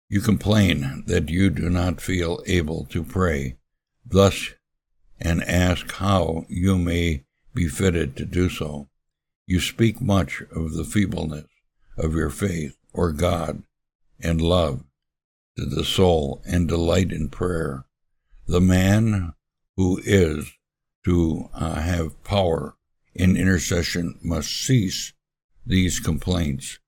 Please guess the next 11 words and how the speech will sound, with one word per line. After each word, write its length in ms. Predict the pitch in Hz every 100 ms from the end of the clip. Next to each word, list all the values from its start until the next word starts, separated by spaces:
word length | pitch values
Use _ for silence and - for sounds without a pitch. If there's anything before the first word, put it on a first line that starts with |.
| _ _ _ _
He 160 | - 98
must 360 | 90 90 -
know 640 | 87 92 107 92 80 76 -
that 240 | 95 90 78
he 300 | 98 104 78
has 500 | 90 87 76 69 - _ _ _ -
a 140 | 85
natural, 800 | 87 87 95 - 95 95 92 85 - _ _ _ _ -
uh, 480 | 78 76 78 73 67 - _ _ _ _
perfectly 880 | 101 104 92 87 - 87 80 80 - _ _
adapted 760 | - 80 82 90 - - 73